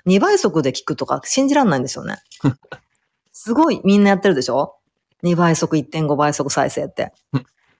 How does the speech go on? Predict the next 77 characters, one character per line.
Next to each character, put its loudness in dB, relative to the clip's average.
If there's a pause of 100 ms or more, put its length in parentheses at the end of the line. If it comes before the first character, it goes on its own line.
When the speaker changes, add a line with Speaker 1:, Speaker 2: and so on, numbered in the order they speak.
Speaker 1:
情 2
感 4
も 4
何 4
も 2
な 0
い -2
よ -4
ね、 -6
だ -2
っ -6
て -12
ね。 -8 (160)
Speaker 2:
<laughs> -10
Speaker 1:
琵 2
琶 4
な 4
ん 2
て 0
二 2
倍 2
速 2
に 2
さ、 2
お -2
し 0
ま 2
い 0
で -4
し -4
ょ？ 6
だ 4
っ -4
て。 -4 (240)
あ 2
れ 6
っ 4
て -2
間 4
の 4
音 4
楽 2
だ 2
か -4
ら -6
さ。 -8
Speaker 2:
<laughs> -8
Speaker 1:
逆 2
に 4
言 6
う 0
と 2
も -2 (220)
う、 -2
音 0
が 4
鳴 2
っ -2
て 2
な 2
い 0
時 -2
こ 0
そ 4
が -2
価 -4
値 0
み 0
た -2
い -6
な -8
感 -6
じ -10
だ -4
か -10
ら -2
ね。 -4